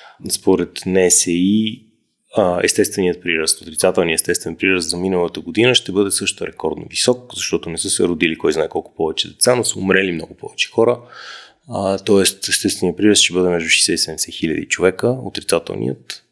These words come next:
а, което означава, че от тези почти четиристотин хиляди човека ще трябва да извадиме починалите миналата година.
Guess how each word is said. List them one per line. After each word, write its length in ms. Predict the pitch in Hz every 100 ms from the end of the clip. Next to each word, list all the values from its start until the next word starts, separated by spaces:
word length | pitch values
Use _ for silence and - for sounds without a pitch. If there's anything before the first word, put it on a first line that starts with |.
| - - - - - _
а, 260 | - 104 101
което 220 | 127 127
означава, 280 | 127 120 123
че 120 | 127
от 100 | 117
тези 320 | 120 113 110 - - _ _
почти 260 | - - 101
четиристотин 600 | 98 92 87 87 - 80
хиляди 240 | 85 80
човека 300 | - - -
ще 100 | -
трябва 140 | 123 107
да 80 |
извадиме 880 | 104 95 98 87 80 90 107 55 55 - - - _ _
починалите 720 | - - 92 85 82 87 87 87 90 - 85
миналата 400 | 82 78 78 85
година. 360 | 78 78 71